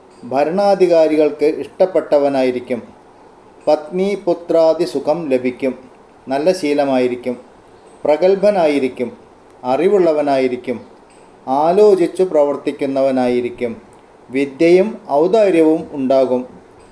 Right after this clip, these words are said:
കൃതജ്ഞനായിരിക്കും. പലതരത്തിലുള്ള വസ്ത്രങ്ങൾ ധരിക്കും. ദേവപൂജയിൽ താല്പര്യമുണ്ടാകും. ശുചിത്വം ഇഷ്ടപ്പെടുന്നവനായിരിക്കും. വെളുത്ത ശരീരമായിരിക്കും.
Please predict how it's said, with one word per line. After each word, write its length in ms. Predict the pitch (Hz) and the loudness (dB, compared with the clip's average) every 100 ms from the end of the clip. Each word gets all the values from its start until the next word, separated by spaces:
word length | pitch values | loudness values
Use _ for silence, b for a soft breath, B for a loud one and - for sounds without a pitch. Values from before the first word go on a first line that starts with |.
| - | -10
കൃതജ്ഞനായിരിക്കും. 1120 | 131 135 151 - 175 165 151 143 131 - 147 - - - - - - - | -4 0 0 -2 -2 0 0 0 -4 -6 -8 -10 -20 -20 -20 -20 -14 -2
പലതരത്തിലുള്ള 800 | 147 196 190 185 185 208 190 170 | 0 2 2 0 2 2 4 4
വസ്ത്രങ്ങൾ 540 | 156 139 - 185 175 | 2 0 -2 0 0
ധരിക്കും. 520 | 143 131 123 - 156 - - - - - - - - | 0 0 -2 -6 -12 -12 -20 -20 -20 -20 -20 -20 -8
ദേവപൂജയിൽ 840 | 123 139 175 214 180 170 165 165 160 | 0 2 4 4 2 2 2 0 2
താല്പര്യമുണ്ടാകും. 1160 | 143 139 151 156 147 131 131 123 160 - - - - - - - - - - - - - - - - - - - - | 0 2 0 0 -2 0 0 0 -4 -6 -16 -20 -20 -20 -20 -20 -20 -20 -20 -20 -20 -20 -20 -20 -20 -20 -20 -16 -6
ശുചിത്വം 640 | 156 175 180 208 208 208 | 0 0 2 0 0 -6
ഇഷ്ടപ്പെടുന്നവനായിരിക്കും. 1300 | 160 - 175 180 165 160 151 143 135 131 123 143 180 - - - - - - - - - - - - - - - - - - - - - 139 | -12 -4 -2 0 0 2 2 2 0 0 0 -4 -8 -12 -20 -20 -20 -20 -20 -20 -20 -20 -20 -20 -20 -20 -20 -20 -20 -20 -20 -20 -20 -10 0
വെളുത്ത 360 | 156 175 214 | 2 2 2
ശരീരമായിരിക്കും. 920 | 208 180 170 165 156 143 127 123 143 | 2 4 4 2 2 2 0 -2 -8